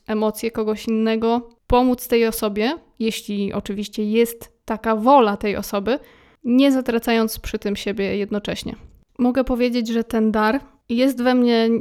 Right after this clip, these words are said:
nie tylko od tego wcielenia, dlatego jako dziecko on już tam był we mnie,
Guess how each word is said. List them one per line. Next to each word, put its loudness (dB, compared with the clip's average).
nie 2
tylko -2
od -6
tego 2
wcielenia, -2
dlatego 0
jako -4
dziecko 0
on 0
już -4
tam -2
był 4
we 0
mnie, 0